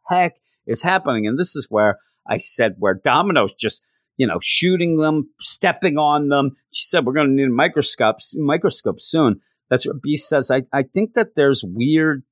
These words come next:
things going on. I don't think that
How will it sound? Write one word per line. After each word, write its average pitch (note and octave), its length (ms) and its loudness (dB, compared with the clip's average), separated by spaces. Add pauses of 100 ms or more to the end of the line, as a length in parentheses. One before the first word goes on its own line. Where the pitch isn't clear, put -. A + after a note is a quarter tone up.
things C3+ 420 0
going A2+ 320 2
on. A#2 260 2 (640)
I C#3 200 0 (120)
don't E3+ 260 0 (140)
think C3 400 -2
that A2+ 440 2